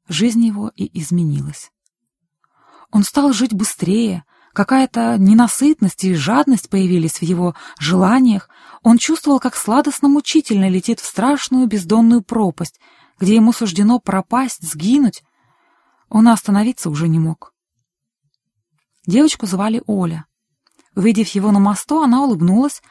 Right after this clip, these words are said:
словно приободряя его. Такая маленькая, а словно бы взялась его поддержать в таком деле. Он, боясь к ней прикоснуться и даже взять за руку, его могли увидеть ученики его школы, просто знакомые,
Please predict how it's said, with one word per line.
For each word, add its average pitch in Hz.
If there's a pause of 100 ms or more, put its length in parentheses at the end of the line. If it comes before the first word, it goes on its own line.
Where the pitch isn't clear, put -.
(180)
словно 240
приободряя 254
его. 151 (640)
Такая 285
маленькая, 220 (420)
а 185
словно 240
бы 202 (580)
взялась 226
его 220
поддержать 208
в -
таком 180
деле. 156 (1300)
Он, 233
боясь 240
к -
ней 233
прикоснуться 226
и 180
даже 190
взять 175
за 226
руку, 165 (400)
его 185
могли 196
увидеть 185
ученики 226
его 165
школы, -
просто -
знакомые, 247